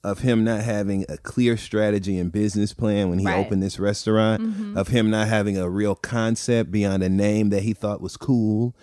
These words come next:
Speaker 1: And as he said in his, um, outburst when he said, uh, "I want to make this somewhere where black people could go, somewhere nice for black people to go."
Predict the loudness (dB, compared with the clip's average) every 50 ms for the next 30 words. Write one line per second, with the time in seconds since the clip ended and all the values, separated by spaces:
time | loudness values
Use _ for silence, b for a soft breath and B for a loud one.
0 | b b b b b 0 0 2 2 2 2 0 0 -2 -2 -2 -2 -2 0 2
1 | 2 4 4 2 2 0 -2 -4 -4 -2 -2 -2 -2 -4 -6 -6 -4 -2 -2 -2
2 | -2 -2 -4 -6 -8 -10 -12 -14 _ b b b b b b b b b 0 2
3 | 2 2 2 0 2 2 4 4 2 2 -2 -2 -4 -2 0 0 0 0 0 0
4 | 2 2 2 2 0 0 -2 -2 -4 -4 -2 -2 0 0 0 0 -2 -2 -4 -8
5 | -8 -6 -6 -4 -4 -6 -6 -4 -2 -2 0 0 0 0 -2 -4 -2 -2 -2 -2
6 | -2 -2 -6 -4 -4 -4 -4 0 2 4 4 4 2 B B B 2 2 4 4
7 | 4 4 4 4 2 0 -2 -4 -4 -2 0 0 0 0 0 0 -2 -2 0 0
8 | -2 0 2 2 2 2 0 -4